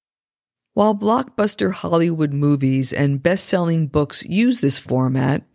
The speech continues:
think Star Wars and Harry Potter, it also happens in our lives all the time. Think of the journeys you've taken when you've had major life changes, such as graduating from school,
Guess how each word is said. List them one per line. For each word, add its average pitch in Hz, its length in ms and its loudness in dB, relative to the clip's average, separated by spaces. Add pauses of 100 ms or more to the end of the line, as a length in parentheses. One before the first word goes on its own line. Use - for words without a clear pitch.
(220)
think 156 320 -2 (180)
Star 180 360 2
Wars 127 440 -2
and - 300 -6
Harry 160 300 2
Potter, - 600 -4 (720)
it 214 240 -2
also 208 480 0
happens 143 500 -2
in 160 160 -2
our 190 280 2
lives 131 500 -2 (280)
all 233 220 2
the 240 120 0
time. 208 560 -6 (1040)
Think 277 260 -2
of 254 160 0
the 208 80 0
journeys 180 560 2 (100)
you've 175 360 0
taken 135 400 0
when 139 160 0
you've 143 180 0
had 147 480 0
major 135 340 2
life 156 280 2
changes, 190 680 -2
such - 320 -2
as 135 220 0
graduating 131 800 -2
from 170 180 -4
school, 143 600 0